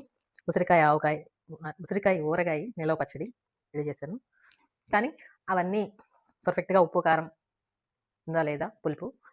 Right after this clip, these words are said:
రేపు చూసుకొని ఫైనల్ చేసుకోవాలన్నమాట. అసలు మామూలుగా అయితే కొంచెం ఊరనిచ్చి ఒకసారి కలుపుకొని అన్నీ చూసుకొని మళ్ళీ ఇంకోసారి పోపు వేసుకొని అలా చేసుకుంటాం. కానీ వీడియో కదా, అన్నీ ఒకేసారి చేస్తున్నాం అనమాట. అది ఈరోజు ఇలా ఉంది కదా. ఇంకా బాగా గుజ్జు కావాలంటే చింతపండు పులుసు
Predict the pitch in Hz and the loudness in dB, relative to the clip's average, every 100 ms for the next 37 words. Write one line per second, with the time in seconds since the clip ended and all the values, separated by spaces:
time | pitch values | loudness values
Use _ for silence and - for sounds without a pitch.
0 | - 170 170 170 - 185 147 147 143 135 | -2 -2 -2 -8 -8 -6 -6 -6 -8 -8
1 | 135 127 135 131 247 _ - _ _ _ | -8 -8 -10 -8 -10 _ -20 _ _ _
2 | _ _ _ _ - - 170 170 180 185 | _ _ _ _ -8 -4 -2 -2 2 2
3 | 233 226 175 175 175 170 170 156 170 156 | 2 -2 -2 -2 -2 -2 -4 -2 -2 -2
4 | 156 156 156 160 156 156 151 156 160 156 | -4 -4 -8 -6 -8 -10 -10 -8 -4 -4
5 | 151 147 151 151 156 151 - 165 139 135 | -4 -6 -6 -6 -6 -6 -8 -10 -8 -8
6 | - 135 139 - _ - 180 170 170 151 | -10 -14 -14 -16 _ -8 -6 -2 -2 -2
7 | 180 - _ 160 160 151 156 156 - 135 | -6 -10 _ -6 -6 -4 -4 -6 -6 -12
8 | 135 131 131 214 254 _ _ _ _ _ | -12 -12 -10 -10 -10 _ _ _ _ _
9 | _ _ _ 156 156 - - - - - | _ _ _ -6 -6 -8 -20 -18 -18 -6
10 | 208 196 196 175 165 165 160 202 - _ | 4 6 6 6 4 2 -2 -4 -6 _
11 | _ _ - _ 226 226 240 202 220 185 | _ _ -20 _ 0 2 6 6 6 0
12 | 175 196 147 139 139 285 - _ _ _ | 0 2 2 -2 -6 -8 -12 _ _ _
13 | 226 214 196 180 170 165 - | -2 0 0 -2 -4 -6 -4